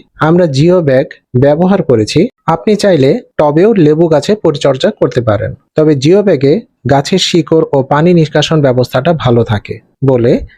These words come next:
আমরা জিও ব্যাগ ব্যবহার করেছি। আপনি লেবু গাছের চারপাশে এভাবে নালা তৈরি করে অবশ্যই মাঝখানে মাটি উঁচু করে দেবেন,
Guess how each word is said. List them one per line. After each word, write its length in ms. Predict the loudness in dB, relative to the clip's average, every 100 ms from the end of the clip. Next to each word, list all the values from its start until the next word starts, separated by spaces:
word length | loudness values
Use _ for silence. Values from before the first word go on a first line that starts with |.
| -12 -6 -4
আমরা 260 | -2 0 0
জিও 300 | 0 2 2
ব্যাগ 180 | 2 0 0
ব্যবহার 340 | 0 2 0
করেছি। 400 | -2 -2 -4 -8 -12 -16 _ -6
আপনি 220 | -2 0 2
লেবু 260 | 2 2
গাছের 280 | 0 0 -2
চারপাশে 480 | 0 -2 0 -2 0
এভাবে 340 | 0 0 2 2 2
নালা 260 | 2 0 0
তৈরি 260 | 2 2 2
করে 240 | 0 0 -2 _ -4
অবশ্যই 500 | -2 0 -2 0 2
মাঝখানে 520 | 2 0 -2 -2 0 0
মাটি 280 | 0 0 0 0
উঁচু 200 | 0 0 0
করে 240 | 2 2
দেবেন, 280 | 0 -2